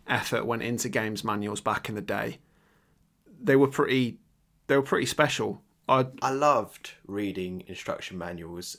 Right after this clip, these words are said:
Speaker 2: um, for games. It would, it would be the first thing I'd do. I'd read the back of the box, then I'd get home and I'd read the instruction manual, and then finally, once I'd teased myself, I'd, uh, play the actual game.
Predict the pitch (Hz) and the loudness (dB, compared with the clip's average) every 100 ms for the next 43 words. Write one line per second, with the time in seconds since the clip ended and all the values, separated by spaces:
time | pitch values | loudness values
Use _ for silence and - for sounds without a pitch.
0 | 90 90 90 90 95 95 95 87 85 - | -10 -8 -8 -12 -10 -6 -4 -4 -10 -14
1 | - 101 98 - 101 95 - - 113 - | -8 -6 -6 -6 -6 -6 -8 -4 -4 -4
2 | 110 101 - 98 78 - - - 95 110 | -8 -8 -4 -4 -4 -8 -14 -6 -4 -4
3 | 95 92 123 - 110 98 90 - - - | -4 -4 -4 -6 -6 -4 -4 -8 -12 -14
4 | - _ _ _ - 98 92 92 107 - | -14 _ _ _ -6 -4 -4 -4 -6 -6
5 | 104 95 87 87 92 90 95 90 87 90 | -8 -6 -6 -8 -8 -6 -6 -6 -6 -6
6 | - 85 - 92 90 90 87 87 - _ | -8 -8 -10 -10 -8 -8 -10 -10 -14 _
7 | _ - 92 90 - 104 95 92 87 85 | _ -10 -6 -6 -6 -4 -2 -4 -6 -8
8 | 82 _ _ 98 85 - 90 - 107 98 | -10 _ _ -8 -6 -6 -10 -10 -10 -10
9 | 95 90 - 82 87 92 90 82 85 85 | -10 -12 -10 -10 -10 -10 -10 -10 -10 -10
10 | - - 85 82 - 87 80 82 80 | -12 -10 -8 -10 -12 -16 -14 -14 -16